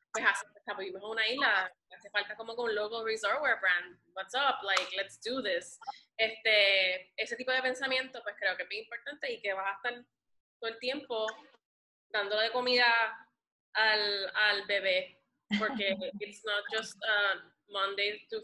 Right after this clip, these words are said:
Speaker 1: Friday, nine to
Speaker 2: Right.
Speaker 1: five.
Speaker 2: Yeah.
Speaker 1: Ese es
Speaker 2: Ay,
Speaker 1: mi, y
Speaker 2: gracias,
Speaker 1: it's worth
Speaker 2: Mar.
Speaker 1: it, it's worth it, pero es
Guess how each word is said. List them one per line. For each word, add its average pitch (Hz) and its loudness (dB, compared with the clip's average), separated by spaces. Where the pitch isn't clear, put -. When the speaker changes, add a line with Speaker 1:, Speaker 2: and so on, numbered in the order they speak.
Speaker 1:
Friday, 185 2
nine 180 -4
to 202 -2
Speaker 2:
Right. 196 0
Speaker 1:
five. 160 -6
Speaker 2:
Yeah. 202 0
Speaker 1:
Ese 208 -6
es 208 -4
Speaker 2:
Ay, 233 0
Speaker 1:
mi, 214 -2
y 190 -12
Speaker 2:
gracias, 214 4
Speaker 1:
it's - -8
worth 196 0
Speaker 2:
Mar. 202 -4
Speaker 1:
it, 196 2
it's - -20
worth 208 0
it, 190 -2
pero 185 -2
es 190 -2